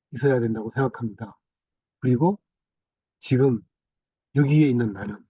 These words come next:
무슨 생각을 해야 되고 앞으로 어떤 삶을 살 것인가, 어떻게 살아야 하는가 라고 하는 존재론적인 질문을 스스로에게 던지고 그것을 풀어낼 수 있는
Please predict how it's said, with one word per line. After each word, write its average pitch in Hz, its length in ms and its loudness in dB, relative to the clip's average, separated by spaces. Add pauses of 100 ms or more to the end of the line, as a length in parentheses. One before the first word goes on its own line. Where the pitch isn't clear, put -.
(1000)
무슨 175 300 4
생각을 127 480 0
해야 117 180 -2
되고 107 360 -10 (720)
앞으로 160 380 -2
어떤 151 360 2
삶을 139 320 0
살 - 180 -12
것인가, - 520 -2 (880)
어떻게 - 340 2
살아야 160 400 2
하는가 120 460 -4 (960)
라고 127 260 2
하는 131 320 2 (240)
존재론적인 127 800 2
질문을 117 600 -4 (520)
스스로에게 131 540 0
던지고 113 500 -8
그것을 143 280 -10 (100)
풀어낼 175 380 -2
수 135 200 -6
있는 113 340 -2